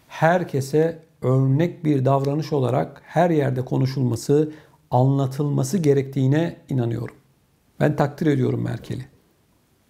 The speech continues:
Ha, siyaseti beğeniriz, beğenmeyiz. O başka bir şey. Bambaşka bir şey o. Onu konuşmuyorum ben. Yani bazıları Merkel'i beğenir, beğenmez falan ama ben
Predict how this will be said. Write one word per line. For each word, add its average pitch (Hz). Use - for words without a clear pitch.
Ha, 175
siyaseti 156
beğeniriz, 147
beğenmeyiz. 143
O 143
başka 143
bir 175
şey. 107
Bambaşka 170
bir 110
şey -
o. -
Onu 165
konuşmuyorum 143
ben. 127
Yani 135
bazıları 127
Merkel'i 127
beğenir, 123
beğenmez 123
falan 196
ama 160
ben 180